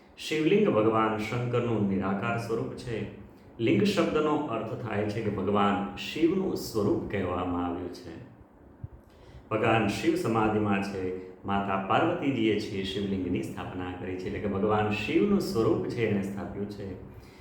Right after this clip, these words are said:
શિવજીની પૂજા કરે છે. તે જ સમયે નારદ મુનિ છે કોઈ આશ્રય લઈ અને ત્યાં માતા પાર્વતીની પાસે પધારે છે.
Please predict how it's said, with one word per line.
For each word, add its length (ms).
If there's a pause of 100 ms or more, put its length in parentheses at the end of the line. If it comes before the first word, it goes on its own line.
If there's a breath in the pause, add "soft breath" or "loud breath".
(120)
શિવજીની 560
પૂજા 240
કરે 280
છે. 280 (360 loud breath)
તે 240
જ 60
સમયે 440
નારદ 340
મુનિ 280
છે 180
કોઈ 380
આશ્રય 420
લઈ 380
અને 680
ત્યાં 160
માતા 260
પાર્વતીની 560
પાસે 340
પધારે 360
છે. 280